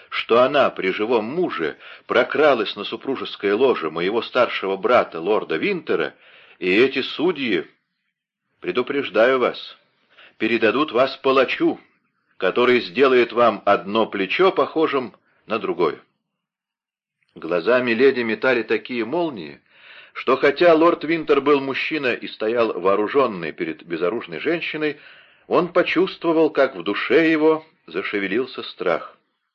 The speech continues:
Тем не менее он продолжал говорить, но уже с закипающей яростью. Да, я понимаю, что, получив наследство после моего брата, вам было бы приятно унаследовать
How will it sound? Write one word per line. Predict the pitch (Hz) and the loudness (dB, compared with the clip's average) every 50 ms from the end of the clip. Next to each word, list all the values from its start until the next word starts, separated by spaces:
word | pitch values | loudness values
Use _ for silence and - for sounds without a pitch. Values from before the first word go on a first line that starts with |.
| _ _ _ _ _ _ - | _ _ _ _ _ _ -2
Тем | 98 107 110 120 | 0 0 0 0
не | 113 104 | -2 -4
менее | 110 120 123 123 120 113 104 | -2 -2 -2 0 0 0 0
он | 85 104 113 113 | 0 0 -2 -2
продолжал | - - 101 98 95 92 82 98 107 104 98 | -4 -4 -2 0 0 0 0 0 0 0 0
говорить, | 87 87 82 80 82 80 104 143 170 - - - - - - - - - - _ _ | -2 -2 0 0 0 0 0 -2 -4 -6 -10 -20 -20 -20 -20 -20 -20 -20 -20 _ _
но | - 87 95 104 | -6 -4 -4 -2
уже | 107 87 85 104 127 139 | -2 0 2 4 4 4
с | 131 | 2
закипающей | 131 139 139 - 147 - 110 107 120 131 135 135 - - 143 139 | 0 -4 -4 -4 -4 -2 0 2 2 0 0 -4 -6 -6 -6 -4
яростью. | 120 107 104 104 104 98 - - - - 80 65 50 _ _ _ _ _ _ _ _ _ _ _ _ _ _ _ _ _ _ _ _ _ _ | 0 2 2 2 2 0 -4 -10 -16 -18 -20 -20 -20 _ _ _ _ _ _ _ _ _ _ _ _ _ _ _ _ _ _ _ _ _ _
Да, | _ - 123 151 170 | _ -4 -2 -2 0
я | 165 165 165 170 | 0 0 -2 -2
понимаю, | 170 170 165 165 165 160 156 139 110 87 76 69 | -4 -6 -8 -8 -6 -4 -2 0 0 0 -2 -6
что, | - - - 82 80 | -8 -10 -8 -8 -8
получив | - 95 92 95 95 - - 139 131 - | -6 -6 -6 -6 -6 -6 -8 -8 -6 -6
наследство | 131 131 - - 123 147 151 135 - - - 101 92 | -6 -6 -6 -4 0 0 0 0 0 -4 -8 -8 -6
после | - 107 101 - - 101 | -4 -4 -6 -6 -8 -10
моего | 92 92 98 98 104 110 110 | -8 -6 -4 -2 -2 -2 -2
брата, | 123 131 180 180 - - 107 82 - _ _ _ - - - - - - _ | 0 0 0 0 -2 -2 -6 -6 -8 _ _ _ -20 -20 -20 -20 -20 -20 _
вам | - 95 135 165 165 160 | 0 2 4 4 4 4
было | 160 190 190 190 180 | 4 4 4 4 4
бы | 175 180 180 | 2 2 0
приятно | - 180 185 180 180 170 143 - - - 92 92 | 2 0 2 4 6 6 6 4 2 0 -4 -4
унаследовать | 90 98 98 101 98 98 - - 131 170 185 170 180 175 180 175 - - | -2 -2 -2 -2 -2 -2 -4 -2 -2 0 2 2 2 2 2 2 0 -4